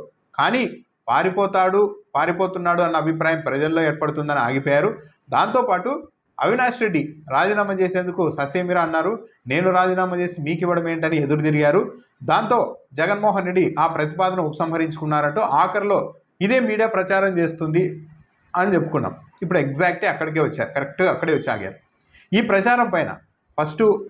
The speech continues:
సోషల్ మీడియాలో మొదలెట్టడం, ఆ తర్వాత ఆంధ్రజ్యోతి ప్రచురించడం, దాన్ని ఆధారంగా రేవంత్ రెడ్డి కడపలో ఉప ఎన్నిక వస్తే నేను వస్తా అంటూ చెప్పడంతో ఇదంతా పెద్దగా ఇష్యూ అవుతూ ఉండడంతో నిన్న కడప జిల్లా వైసీపీ అధ్యక్షుడు సురేష్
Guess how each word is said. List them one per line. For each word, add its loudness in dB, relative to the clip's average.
సోషల్ 0
మీడియాలో 4
మొదలెట్టడం, 2
ఆ 4
తర్వాత 2
ఆంధ్రజ్యోతి -2
ప్రచురించడం, 0
దాన్ని 2
ఆధారంగా 2
రేవంత్ 0
రెడ్డి -2
కడపలో 0
ఉప -6
ఎన్నిక -2
వస్తే -4
నేను 2
వస్తా -2
అంటూ 0
చెప్పడంతో -2
ఇదంతా 2
పెద్దగా 2
ఇష్యూ -2
అవుతూ 2
ఉండడంతో 0
నిన్న 0
కడప 2
జిల్లా 2
వైసీపీ 0
అధ్యక్షుడు 0
సురేష్ 2